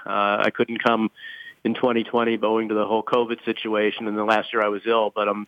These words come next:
doing well, and I'm looking forward to coming in for the race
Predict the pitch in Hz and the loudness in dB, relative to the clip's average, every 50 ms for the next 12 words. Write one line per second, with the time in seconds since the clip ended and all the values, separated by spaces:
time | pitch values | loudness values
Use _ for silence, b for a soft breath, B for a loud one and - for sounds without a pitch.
0 | _ - - 120 117 117 113 120 120 123 127 127 123 107 107 107 110 113 117 - | _ -4 -2 -2 0 0 0 2 2 2 2 0 0 -2 -6 -8 -8 -8 -8 -8
1 | 113 107 - 117 110 110 110 110 113 110 104 B B B B B B B B B | -8 -4 -2 0 0 0 0 0 -2 -2 -2 B B B B B B B B B
2 | - - 123 120 117 117 117 117 - - 113 110 110 113 117 117 123 135 131 | -2 0 0 2 2 0 0 -2 -2 -4 -4 -2 0 0 0 2 0 -2 -4